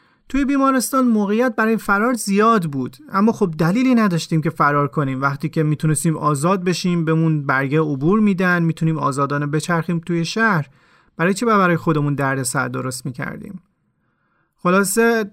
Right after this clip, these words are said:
تست رو دادیم و برگشتیم دوباره اداره و هوا داشت تاریک می‌شد.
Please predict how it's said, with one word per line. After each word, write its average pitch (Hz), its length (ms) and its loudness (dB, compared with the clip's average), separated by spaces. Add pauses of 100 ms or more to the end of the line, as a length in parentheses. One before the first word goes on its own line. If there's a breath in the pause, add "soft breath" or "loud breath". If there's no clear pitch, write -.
تست 202 300 0
رو 196 60 4
دادیم 190 480 2
و 175 100 0
برگشتیم 165 640 0
دوباره 165 440 0
اداره 165 420 0
و 220 500 2
هوا 175 260 2
داشت 180 320 -2
تاریک 143 400 -2
می‌شد. - 360 -10